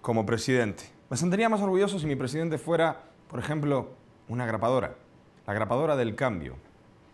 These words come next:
Es el año de las grapadoras. Vota grapadora.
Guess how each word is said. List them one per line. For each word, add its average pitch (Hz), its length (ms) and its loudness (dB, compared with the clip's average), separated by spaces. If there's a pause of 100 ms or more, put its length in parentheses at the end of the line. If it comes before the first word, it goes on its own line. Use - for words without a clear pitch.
(140)
Es 107 100 -6
el 113 80 0
año 135 220 0
de 104 80 -2
las 98 120 -4
grapadoras. 104 600 -2 (500)
Vota 185 580 2 (180)
grapadora. 120 580 0